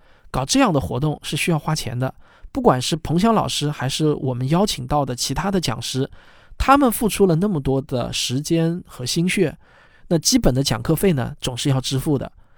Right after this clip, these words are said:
为了适应我们的线上讲课需求，我们还要专门开发一个实现直播讲课、听课、报名、打卡、资料下载、师生互动等的小系统。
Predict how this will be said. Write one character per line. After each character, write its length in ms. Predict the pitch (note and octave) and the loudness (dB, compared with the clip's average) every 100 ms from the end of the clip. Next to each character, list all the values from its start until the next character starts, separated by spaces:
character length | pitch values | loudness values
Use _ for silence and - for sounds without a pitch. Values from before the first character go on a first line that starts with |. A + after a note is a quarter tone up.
| - - | -14 4
为 120 | B3 | 6
了 80 | G3+ | 6
适 220 | - B3+ | 6 2
应 120 | G3+ | 2
我 140 | D3+ A#2 | 2 0
们 100 | B2+ | 0
的 80 | |
线 160 | D#3 G#3+ | 0 2
上 140 | F#3+ | 2
讲 140 | D3+ A#2+ | 0 0
课 100 | D3+ | -2
需 180 | - A3 | 0 -2
求， 300 | - A#2 - - - | 0 -2 -4 -12 -10
我 100 | C3+ | -6
们 100 | C3 | -4
还 120 | C3+ | -2
要 120 | D#3+ D#3 | -2 -2
专 200 | G3 G3 | -2 0
门 140 | D3 | -2
开 160 | - E3+ | -2 -4
发 160 | F3 | -2
一 140 | D#3+ D3+ | -2 -2
个 260 | D3+ B2+ | 0 0
实 220 | - - C3 | -2 -4 -2
现 240 | F3+ D3+ | 0 -2
直 160 | - C#3+ | -2 -4
播 180 | E3+ | -2
讲 220 | F3+ C3+ A#2 | -2 -4 -8
课、 340 | - F#3 - - | -4 -2 -2 -4
听 240 | F3+ G3+ | -4 -4
课、 300 | G#3 G3 C#3+ | -2 -4 -2
报 240 | - F3+ C3+ | 0 0 0
名、 320 | B2+ C3 E3+ | -2 -4 -4
打 200 | - C3 | -4 -4
卡、 240 | F#3 - - | -4 -8 -10
资 160 | - F#3 | -4 0
料 160 | G3 E3+ | 0 0
下 220 | G3+ E3 | -2 -4
载、 400 | C#3+ C3 B2+ - - - | -4 -6 -8 -10 -14 -6
师 180 | - | -2
生 160 | G3+ G#3+ | 2 0
互 200 | G#3+ A#3 | 0 0
动 200 | C#4 A3 | 0 0
等 200 | - A2+ | -2 -6
的 100 | A#2 | -6
小 200 | C3 G#2 | -6 -6
系 160 | - A3+ | -6 -4
统。 180 | - | -6